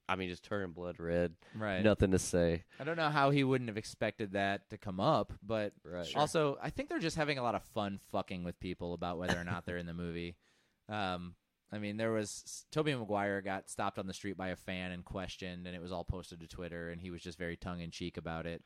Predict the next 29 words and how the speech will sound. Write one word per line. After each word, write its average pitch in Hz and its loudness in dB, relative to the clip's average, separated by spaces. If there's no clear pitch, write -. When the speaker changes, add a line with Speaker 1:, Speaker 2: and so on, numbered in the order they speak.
Speaker 1:
Well, 175 0
also, 165 4
I 143 4
think 143 0
they 117 6
have, 120 6
what's, 98 0
what's 90 0
it - -12
called, 78 0
N 92 4
D 85 8
A 87 6
in 82 -2
their 80 -2
contracts. 85 6
Speaker 2:
Right. 87 2
Speaker 1:
So 110 2
they're 123 2
just 117 -4
not, 101 6
even 151 2
if 123 -6
they 113 4
want 92 2
to, 87 0
and 90 -2
it's - -6
obvious, 87 0